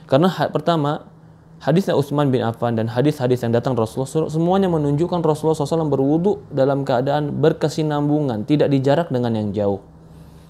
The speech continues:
Bahkan kalau dijarak yang jauh, maka di situ harus diulang sholat. Kapan dikatakan jarak itu jauh?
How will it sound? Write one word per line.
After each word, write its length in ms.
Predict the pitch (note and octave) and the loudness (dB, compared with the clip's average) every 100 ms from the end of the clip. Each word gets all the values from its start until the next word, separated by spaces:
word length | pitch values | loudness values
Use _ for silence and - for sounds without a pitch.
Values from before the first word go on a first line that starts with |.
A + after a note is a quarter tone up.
| - | -8
Bahkan 220 | - C3+ | -2 0
kalau 180 | D3+ D3 | 4 4
dijarak 400 | C3+ B2 C#3+ E3+ | 4 4 4 2
yang 220 | D3 C3 | 0 -2
jauh, 320 | A2+ G2 G2 B2+ | -2 -2 -2 -4
maka 580 | G#2 F2 D3 - - - - - - - - - - - | -6 -2 0 0 -6 -20 -20 -20 -20 -20 -20 -20 -18 -6
di 80 | B2 | -2
situ 400 | C3+ B2 D#3 D#3+ | -2 0 0 0
harus 280 | - C3+ C#3+ | 0 0 2
diulang 320 | A2+ A2+ G#2+ | 2 2 0
sholat. 320 | G2+ A2 B2+ - - - - - | -2 -6 -6 -14 -20 -20 -20 0
Kapan 400 | F#3 A3 A#3 G3 | 2 4 4 2
dikatakan 560 | E3 D#3+ D3+ D3 D3 C3 | 2 2 2 0 0 2
jarak 320 | C#3 C3+ C#3 | 0 0 -2
itu 160 | C3 A#2 | -4 -2
jauh? 480 | G#2+ A#2 A2 F#2+ | 2 4 4 0